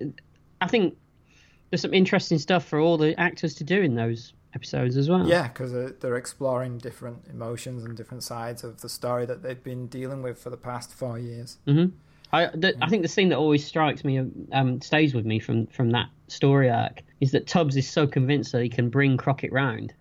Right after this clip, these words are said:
Speaker 1: and <laughs> Crockett just shoots him.
Speaker 2: <laughs> Yeah.
Speaker 1: <laughs> Which, which y-, you were so convinced that, you know, if it was any other show,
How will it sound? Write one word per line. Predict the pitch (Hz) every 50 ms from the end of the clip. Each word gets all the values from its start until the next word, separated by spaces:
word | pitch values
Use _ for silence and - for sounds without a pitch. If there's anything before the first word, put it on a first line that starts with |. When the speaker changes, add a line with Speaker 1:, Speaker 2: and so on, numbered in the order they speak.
| _ _ _ _ _ _ _ _ _ _ _ _ _ _ _ -
Speaker 1:
and | 143 143 -
<laughs> |
Crockett | - 123 - 226 180 135
just | - 143 - -
shoots | 226 233 208 175 - -
him. | 110 113 117 - - - - - -
Speaker 2:
<laughs> | 277 185 -
Yeah. | 190 180 147 - 165 175 - - -
Speaker 1:
<laughs> | 277 269 - - 247 - - 262 240 - - - 220 - - - 226 - - - - - - _ - - - _ _ - - - _ _ _ _ _ _
Which, | - 175 180 - -
which | - 180 185 180 185 - - _ -
y-, | - - -
you | - 196 202 - - 214 233
were | 233
so | 196 - 240 226
convinced | 226 214 196 202 208 190 - -
that, | 175 160 131 82 -
you | 131 180 180
know, | 151 143
if | 139 - 143 165 165 185
it | 180 180
was | 170 180
any | 196 202 202 202 190
other | 180 160 160
show, | 143 - 185 175 165 147 120 107 110